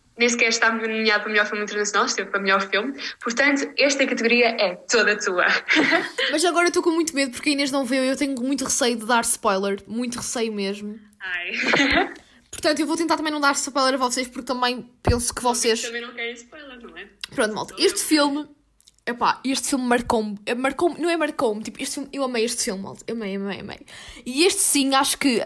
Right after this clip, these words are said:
Speaker 2: ao contrário de Minari
Speaker 1: Qual era? Acho eu.
Speaker 2: Sim, mas espera, eu estou aqui a fazer
Speaker 1: Ah.
Speaker 2: suspense. Ao contrário de Minari, este filme é que devia estar nomeado para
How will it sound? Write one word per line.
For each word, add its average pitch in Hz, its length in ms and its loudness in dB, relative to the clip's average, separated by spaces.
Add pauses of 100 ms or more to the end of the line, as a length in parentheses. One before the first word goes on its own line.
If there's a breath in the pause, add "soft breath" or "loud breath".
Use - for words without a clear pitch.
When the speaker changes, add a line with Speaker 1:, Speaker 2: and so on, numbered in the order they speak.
Speaker 2:
ao 277 120 4
contrário 311 340 4
de 285 60 -2
Minari 247 480 2
Speaker 1:
Qual 262 240 -14
era? 208 180 -12 (380)
Acho - 200 -20
eu. 196 200 -20
Speaker 2:
Sim, 247 300 0
mas 247 100 2
espera, 233 200 4
eu 214 40 4
estou 269 180 -2
aqui 294 140 -6
a - 40 -6
fazer 277 120 -2
Speaker 1:
Ah. - 20 0
Speaker 2:
suspense. 233 420 0
Ao - 120 4
contrário 330 360 4
de 302 80 2
Minari, 247 540 2
este - 240 -2
filme 294 240 2
é - 20 0
que 285 60 -8
devia 269 80 -4
estar 254 160 2
nomeado 233 320 2
para 233 180 -2